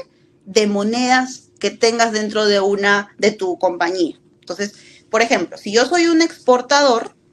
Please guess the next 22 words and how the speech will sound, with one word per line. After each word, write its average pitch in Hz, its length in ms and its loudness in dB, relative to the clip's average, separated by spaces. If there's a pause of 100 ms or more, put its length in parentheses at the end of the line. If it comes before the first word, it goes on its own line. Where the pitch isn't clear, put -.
(160)
¿sí? 294 240 -6
Si - 180 -10
yo 214 120 0
soy 262 240 -2
un 269 100 0
exportador, 269 760 0 (340)
mis 214 380 -6
ingre-, 202 440 -6
mis 208 200 -4
ingresos 349 640 0
son 233 180 -2
en 233 140 -2
dólares. 302 580 0 (420)
¿Cuál 294 420 2
es 302 220 -4
mi 247 100 4
exposición? 220 840 -4 (320)
Claro, - 280 -4
tengo 233 240 -2
ingresos 277 440 2
en 294 160 4
dólares, 262 520 0